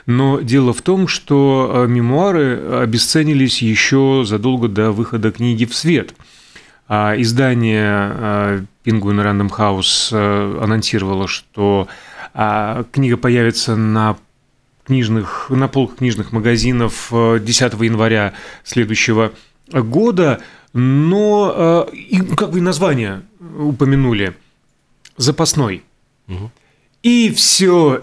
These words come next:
Speaker 1: и полетели комменты, что да, разумеется, такой ты ей запасной, их ты подкаблучник, вот, значит, Меган Маркл, глава семьи, а ты запасной вариант, конечно. И, э, в общем-то,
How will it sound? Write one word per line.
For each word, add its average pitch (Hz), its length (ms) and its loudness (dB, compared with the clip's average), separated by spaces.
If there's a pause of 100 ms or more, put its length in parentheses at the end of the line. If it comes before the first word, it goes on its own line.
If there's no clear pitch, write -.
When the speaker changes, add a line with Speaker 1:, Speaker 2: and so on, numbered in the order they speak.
Speaker 1:
и 214 160 4
полетели 165 1040 2
комменты, 123 880 0
что 139 340 0
да, 180 800 2
разумеется, 151 800 2
такой 160 360 0
ты - 160 -2
ей 143 320 4
запасной, 139 960 0
их 139 80 -6
ты 139 160 0
подкаблучник, 131 1040 0
вот, 123 160 0
значит, 123 300 -4
Меган 127 360 0
Маркл, 131 520 0
глава 117 400 0
семьи, 123 580 2
а 120 100 2
ты 190 160 0
запасной 185 640 0
вариант, 170 600 2
конечно. 135 640 -2 (600)
И, 156 400 2
э, 156 120 2
в 147 520 2
общем-то, 135 580 0